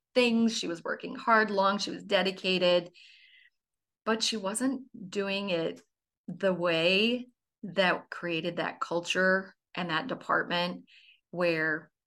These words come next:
her team would stay and be loyal and retained and contributing for the long term. And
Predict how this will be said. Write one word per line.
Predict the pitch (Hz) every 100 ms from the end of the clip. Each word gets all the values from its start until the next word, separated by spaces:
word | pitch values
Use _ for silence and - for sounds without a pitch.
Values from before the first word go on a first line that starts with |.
| _ _
her | - 180
team | 180 - 185 175 175 175 185 - _ _ _ _ _ -
would | 175 165
stay | - - 175 160 170 185 202 277 262
and | 170 165 165 175 170 -
be | 165
loyal | 160 170 180 185 180 175 170 -
and | - - - - 175 180 - -
retained | 170 - 196 180 180 175 175 -
and | 175 170
contributing | 170 - 170 170 175 170 165 170 165 - _ - _ _
for | 180
the | 165
long | 156 143 -
term. | - - 185 185 _ _ _ _ _ _ -
And | 180 175 175 175 175